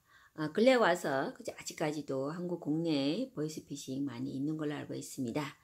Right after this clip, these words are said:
알게 모르게 우리 주위에 분들도 그 피해자가 되는 경우도 있더라고요.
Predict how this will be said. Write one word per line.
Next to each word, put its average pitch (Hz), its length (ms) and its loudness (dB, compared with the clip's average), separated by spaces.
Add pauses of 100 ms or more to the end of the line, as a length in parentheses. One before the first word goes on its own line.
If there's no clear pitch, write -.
(260)
알게 220 280 8
모르게 180 360 6
우리 143 280 2
주위에 139 720 0 (440)
분들도 190 840 0
그 - 220 -12
피해자가 175 680 0
되는 139 240 -4
경우도 - 380 -8
있더라고요. - 560 -10